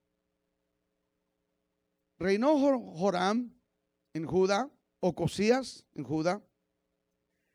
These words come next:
Jehú es ungido de Dios y p-, se le profetiza, gloria a Dios, viene el profeta Eliseo, le profetiza y le dice, "Serás rey". Qué tremendo, ¿verdad, hermano?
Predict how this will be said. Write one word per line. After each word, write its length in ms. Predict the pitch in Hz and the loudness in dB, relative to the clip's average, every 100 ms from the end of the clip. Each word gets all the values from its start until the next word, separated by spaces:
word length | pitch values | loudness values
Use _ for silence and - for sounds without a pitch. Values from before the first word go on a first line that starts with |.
| _ _ - | _ _ -4
Jehú 340 | 202 285 359 | 2 4 4
es 180 | 330 254 | 4 2
ungido 500 | 269 214 339 349 320 | 0 4 4 4 -2
de 100 | 226 | 0
Dios 340 | 214 226 233 | 2 2 0
y 100 | 240 | -4
p-, 140 | 190 208 - _ _ | -6 -8 -14 _ _
se 160 | - 208 | 2 2
le 100 | 208 | 4
profetiza, 760 | 220 202 202 311 370 277 269 | 6 6 6 4 0 0 0
gloria 240 | 262 240 226 | 2 2 2
a 20 | |
Dios, 100 | 208 | 4
viene 200 | 254 302 | 4 2
el 80 | 262 | 0
profeta 360 | 220 269 330 | 4 4 4
Eliseo, 300 | 262 180 226 | 0 4 4
le 100 | 240 | 4
profetiza 640 | 185 180 175 185 180 294 339 _ _ _ _ _ _ _ _ _ _ _ - | 4 2 0 -2 0 0 0 _ _ _ _ _ _ _ _ _ _ _ -4
y 100 | 190 | 0
le 120 | 190 | 2
dice, 480 | 240 233 269 254 - _ _ _ _ _ _ _ _ _ | 2 2 -2 -4 -10 _ _ _ _ _ _ _ _ _
"Serás 440 | - 165 170 185 147 | -8 -4 -2 -2 -4
rey". 300 | 165 123 107 _ _ _ _ _ _ _ _ | -4 -6 -12 _ _ _ _ _ _ _ _
Qué 140 | - 349 | -2 0
tremendo, 380 | 226 214 185 160 | 2 0 -2 0
¿verdad, 160 | 226 | 0
hermano? 300 | 339 381 381 | 0 -4 -8